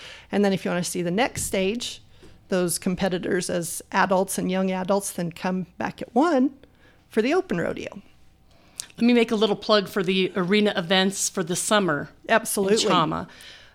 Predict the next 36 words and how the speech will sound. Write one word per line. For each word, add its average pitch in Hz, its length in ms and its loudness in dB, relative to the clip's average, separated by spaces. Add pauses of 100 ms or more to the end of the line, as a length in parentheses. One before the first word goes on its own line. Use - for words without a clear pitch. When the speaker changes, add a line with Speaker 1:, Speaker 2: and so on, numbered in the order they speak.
(160)
Speaker 2:
Not 214 200 4
only 226 140 4
do 220 100 0
we 220 80 4
have 202 120 2
Heritage 202 440 0
Day 190 160 0
second 190 360 -6
weekend 196 300 -2
in 208 140 0
June, 160 420 -6 (220)
we 180 140 -6
have, 175 340 -4
of 180 140 -16
course, 185 220 -2
Chama 202 280 0
Days 175 260 -2
second - 520 -2
weekend 180 320 -4
in 175 160 -6
August. 165 640 -8 (640)
The 175 500 -2
second, 214 360 2
second - 580 -2
part 214 160 4
of 185 60 -4
this 185 220 -2
roping 214 340 2
series, 185 440 -2
the 185 60 -4
fifteenth 190 440 -6
of 180 100 -6
July, 175 400 -2 (320)
we - 180 -8
also 226 360 4
have 180 440 -2